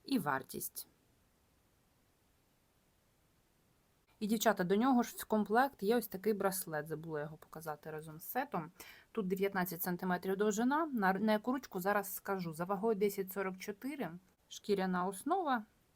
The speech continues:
і ось такий самий елемент. Дівчата, підійде десь на ручку сімнадцять сантиметрів. Дивіться, який гарний.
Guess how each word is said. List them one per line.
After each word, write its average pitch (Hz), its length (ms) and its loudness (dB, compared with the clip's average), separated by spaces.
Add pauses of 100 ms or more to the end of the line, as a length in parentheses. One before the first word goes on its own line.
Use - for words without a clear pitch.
і 247 120 0
ось 208 80 -2
такий 202 260 0
самий 185 300 0
елемент. 147 540 -8 (1900)
Дівчата, 240 280 2
підійде 254 380 2
десь 214 220 4
на 208 100 4
ручку 220 300 0
сімнадцять 196 540 -4
сантиметрів. 160 680 -4
Дивіться, 147 400 -10
який 151 200 -10
гарний. 202 480 -4